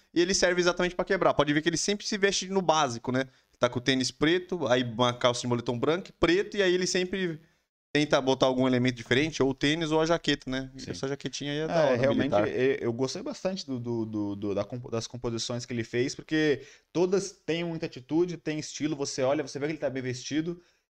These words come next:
Speaker 2: e ao-, só que quando você vai analisar, realmente ele tá com peças básicas, então ele realmente sabe ali, é,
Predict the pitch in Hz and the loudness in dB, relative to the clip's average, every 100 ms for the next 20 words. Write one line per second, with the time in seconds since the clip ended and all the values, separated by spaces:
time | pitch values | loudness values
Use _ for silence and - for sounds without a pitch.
0 | - 165 180 156 160 - - 160 170 170 | -6 -2 2 2 0 -4 -10 -6 -4 -2
1 | 165 147 143 143 139 131 151 190 156 160 | -2 2 2 2 -2 -2 -2 -2 -4 -6
2 | 165 - 170 185 165 156 175 139 127 139 | -8 -2 -4 -4 -8 -8 -8 -4 -2 -2
3 | 135 - 110 123 117 131 170 156 151 170 | -4 -8 -12 -8 -4 -2 -2 -2 -6 -6
4 | 160 _ - _ - - 151 160 156 139 | -12 _ -20 _ -2 2 4 2 2 2
5 | 135 123 127 _ - 113 113 110 104 - | 2 -2 -6 _ -2 2 4 2 0 -4
6 | - 50 | -18 -20